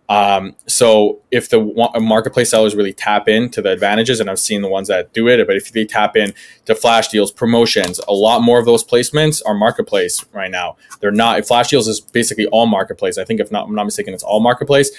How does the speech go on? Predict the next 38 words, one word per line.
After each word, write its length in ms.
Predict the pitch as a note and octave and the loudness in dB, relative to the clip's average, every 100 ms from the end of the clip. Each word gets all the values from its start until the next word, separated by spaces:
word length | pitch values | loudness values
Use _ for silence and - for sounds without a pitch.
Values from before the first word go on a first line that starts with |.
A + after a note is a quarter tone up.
| - - - - | -16 -20 -14 -2
Um, 200 | A#2+ G#2+ | 0 2
mosaics 500 | G#2+ G#2+ A#2+ C3+ - | 2 4 4 4 0
are, 260 | G#2 G#2+ G#2 G#2+ | 0 0 0 -4
um, 220 | G#2 G2+ | -6 -8
especially 400 | - - A#2 B2 | -6 -2 -2 -2
during 200 | A2 G#2 | -2 -4
key 260 | G#2 A#2 A2 | -4 -2 -2
times 360 | A2 G#2+ G#2+ | -2 -4 -2
and 60 | G#2 | -4
events, 360 | F#2+ A2+ C3+ - - - | -2 -2 -2 -8 -16 -10
it's 160 | G#2+ - | -6 -6
very 420 | - G#2 A#2+ A2 | -4 2 4 4
heavily 380 | G#2+ A2 G#2 G2 | 4 2 2 0
marketplace 600 | F#2+ F#2+ F#2+ G2+ F#2 - | -2 -4 -4 -4 -4 -6
driven. 520 | - G#2 G2 F2+ F2 - | -2 0 0 -4 -6 -4
Um, 380 | A2 G#2 G2+ G2+ _ | 0 0 -2 -8 _
a 80 | A2+ | 2
lot 180 | A#2 A#2+ | 4 4
of 60 | |
the 100 | A2+ | 2
data 340 | A2 A2+ A#2 B2+ A#2+ | 2 2 4 2 0
and 120 | A2+ | -2
things 220 | A#2+ A2+ | -4 -2
you 80 | A#2 | 0
get 220 | A#2 A#2+ | 2 4
is 120 | A2 | 2
a 60 | - | -2
lot 280 | G2 G#2+ A2+ | 0 2 2
more 180 | G#2+ G#2+ | 2 2
on 60 | |
the 40 | G2 | 0
marketplace 540 | G2 G#2 A2+ G#2 G2+ | -4 -4 -4 -2 0
side 300 | G#2 G2+ G2 | 2 0 2
than 160 | G#2+ G#2+ | 2 2
on 220 | G#2 G#2+ | 2 2
the 280 | G#2 G2 G2 _ _ _ _ - | 2 2 0 _ _ _ _ 0
on 480 | A2 G#2+ G#2+ G#2+ G#2+ | 2 4 4 2 2
the, 260 | G#2+ G#2 | 2 0